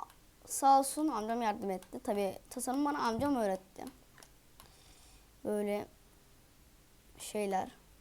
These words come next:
Bir referansa bakarak yapmıştım. Şeyde görmüştüm. İlk yaptığım modellerden yine. Ya çok dandik şeyler yapmış.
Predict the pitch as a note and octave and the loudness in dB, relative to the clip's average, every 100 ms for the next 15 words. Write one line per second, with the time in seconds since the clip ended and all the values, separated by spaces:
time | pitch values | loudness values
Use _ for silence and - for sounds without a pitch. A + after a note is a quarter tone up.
0 | - - - - - - A#3+ B3+ C4 D4 | -20 -20 -20 -20 -20 -4 4 6 6 6
1 | C#4+ C#4+ - D4 B3+ D4+ C#4 C4 - - | 6 6 6 6 6 8 8 8 0 -6
2 | - - - - - A#3+ B3+ B3+ - - | -4 -4 -6 -10 -6 -4 -6 -10 -16 -6
3 | G3 G3 F#3+ G3+ - - - - - - | -4 -4 -6 -8 -14 -20 -20 -18 -18 -16
4 | - - - - - - F4 - F4 C#4+ | -18 -20 -18 -16 -14 2 4 8 10 10
5 | B3 D4 C#4+ C#4 C#4 C4 B3+ D4 B3 A#3 | 8 6 6 6 6 6 6 4 4 2
6 | B3 D#4 - - - - - - - - | 0 -4 -14 -20 -10 -8 -8 -12 -20 -20
7 | - - - - - - E3+ A3+ A#3+ - | -20 -20 -20 -20 -20 -8 -6 -4 -6 -6
8 | - - - A#3 - - A3+ - - - | -6 -4 -4 -6 -6 -4 -2 -4 -10 -14
9 | - - | -16 -16